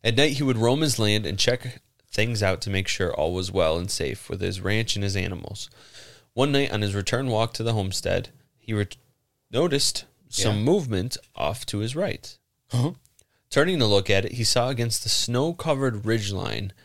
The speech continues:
Speaker 1: an aircraft that seemed to have appeared out of nowhere.
Speaker 2: Hmm.
Speaker 1: So once again, the ridge. Um,
Speaker 2: It's almost like a hologram.
Speaker 1: he compared it to a small hybrid version of an F one seventeen and a B two,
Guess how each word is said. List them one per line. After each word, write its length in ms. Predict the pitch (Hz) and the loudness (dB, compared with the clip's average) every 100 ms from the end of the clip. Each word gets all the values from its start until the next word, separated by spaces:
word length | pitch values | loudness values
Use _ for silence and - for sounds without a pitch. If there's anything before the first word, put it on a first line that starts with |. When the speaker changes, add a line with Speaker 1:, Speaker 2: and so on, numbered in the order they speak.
| _ _ _ _ | _ _ _ _
Speaker 1:
an 180 | 107 98 - - | -2 -2 -8 0
aircraft 800 | 180 202 - - - - - - | 2 2 0 2 2 -2 -8 -12
that 160 | - - | -8 -2
seemed 300 | - 156 185 | 0 0 -2
to 100 | 190 | -2
have 80 | 135 | -2
appeared 440 | 107 - 98 98 - | -2 -2 0 0 0
out 160 | 101 | 0
of 140 | 101 107 | -2 -4
nowhere. 640 | 117 156 131 87 - - _ - 277 277 | -2 0 0 -2 -4 -12 _ -20 -20 -20
Speaker 2:
Hmm. 100 | 117 | -12
Speaker 1:
So 140 | 85 110 | 0 2
once 220 | 117 131 | 2 0
again, 240 | 139 139 | 0 0
the 100 | 101 | 0
ridge. 540 | 104 127 87 - - - _ _ _ _ _ _ - _ | 0 2 2 0 -8 -10 _ _ _ _ _ _ -20 _
Um, 380 | 107 92 92 98 - _ | -2 -2 -4 -10 -14 _
Speaker 2:
It's 100 | _ | _
almost 240 | 110 120 113 | -8 -8 -8
like 120 | 104 | -10
a 40 | |
hologram. 520 | 95 135 160 82 78 78 _ _ | -8 -8 -8 -8 -14 -16 _ _
Speaker 1:
he 160 | 135 | 0
compared 600 | 135 151 123 - 160 180 | 2 2 0 0 0 2
it 140 | 190 - | 0 -2
to 180 | - 113 | -2 0
a 60 | |
small 640 | - - 135 127 147 214 | 0 -2 0 0 2 0
hybrid 680 | - - - 165 170 175 160 131 | -4 -10 -2 -2 0 -2 -2 -4
version 600 | 110 127 120 110 110 120 | 0 2 2 2 -2 -2
of 220 | - 98 | -2 0
an 120 | 101 - _ - | -2 -6 _ 0
F 340 | 131 - - | 0 0 -8
one 400 | 107 104 117 156 | -8 -4 -2 -2
seventeen 880 | - 156 147 156 147 117 104 107 104 - _ _ | 0 0 0 -2 -6 -4 -2 -4 -6 -12 _ _
and 180 | 113 104 | -2 0
a 80 | 95 | 0
B 360 | 95 113 131 139 | -2 -2 0 0
two, 440 | - 120 92 - | 0 0 -2 -6